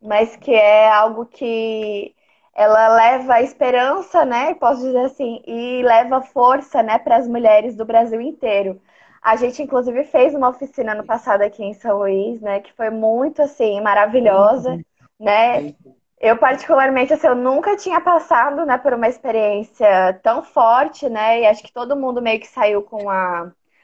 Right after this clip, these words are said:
Speaker 1: sensação um pouco disso, né? Mas eu queria, assim, que a gente, é, pra... e as pessoas não sabem, né, que tu foi policial, é, formada em Direito, né? Mestre em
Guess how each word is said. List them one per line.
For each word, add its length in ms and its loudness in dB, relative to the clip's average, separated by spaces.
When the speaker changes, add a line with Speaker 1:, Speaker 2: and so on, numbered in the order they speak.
Speaker 1:
sensação 580 -2
um 40 -8
pouco 320 -4
disso, 460 -4
né? 320 -2
Mas 220 4
eu 60 4
queria, 240 2
assim, 200 -2
que 240 -6
a 160 2
gente, 200 -6
é, 420 6
pra... 240 -6
e 120 -4
as 120 -2
pessoas 280 0
não 160 -2
sabem, 520 0
né, 120 -2
que 140 -10
tu 220 -6
foi 240 -2
policial, 1160 2
é, 460 4
formada 560 0
em 80 0
Direito, 840 0
né? 540 0
Mestre 880 2
em 800 -8